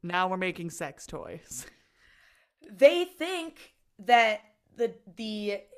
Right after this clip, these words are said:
Speaker 2: invention of sex toys came around the same time as the discovery of fire. For real. So it literally is the oldest profession.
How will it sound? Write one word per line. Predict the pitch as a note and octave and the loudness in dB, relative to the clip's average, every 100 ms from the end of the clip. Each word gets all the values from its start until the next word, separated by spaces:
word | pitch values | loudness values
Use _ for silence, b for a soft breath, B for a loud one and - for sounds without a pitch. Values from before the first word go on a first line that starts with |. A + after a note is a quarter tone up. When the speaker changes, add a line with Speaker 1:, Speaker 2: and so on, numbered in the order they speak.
| - _ _ | -20 _ _
Speaker 2:
invention | A3+ A#3 A#3 A3 A#3 B3 D4 C4+ | -6 -4 -2 0 0 -2 -6 -6
of | |
sex | - C4 B3+ - | -4 -4 -4 -6
toys | A#3+ A3 G#3 | -4 -4 -6
came | - - C4 C4+ B3+ | -10 -8 -6 -4 -4
around | A3+ A3 G#3+ | -4 -4 -6
the | G#3 | -8
same | - G#3+ G#3+ | -10 -8 -10
time | - G#3+ G#3+ G3+ F#3+ F3+ b b - | -8 -4 -4 -4 -10 -16 b b -10
as | G3 | -10
the | G#3 | -10
discovery | F#3+ - A3 G3 G#3+ | -12 -4 -4 -4 -6
of | G3 | -6
fire. | F3+ - G3 F#3 F3 - - - _ _ _ _ _ _ | -8 -4 -2 -2 -4 -6 -12 -16 _ _ _ _ _ _
For | - C4+ A3+ | 8 8 8
real. | A3+ A3 - - - _ _ _ _ - | 2 -2 -4 -8 -18 _ _ _ _ -16
So | - B3 A3+ A3+ A3 G#3+ G#3+ - _ _ | 2 8 10 10 6 0 -4 -6 _ _
it | A#3 B3+ B3+ | 0 0 2
literally | C4+ C#4 C#4 B3+ A#3 | 6 6 6 4 4
is | A3 G3 - - - | 0 -4 -12 -20 -14
the | G#3+ G#3+ | -12 -2
oldest | A3 A#3 A3+ A3 - | 2 4 2 -4 -4
profession. | A3+ G3+ G3+ G3 - G#3+ | -8 -2 -2 -2 -4 -6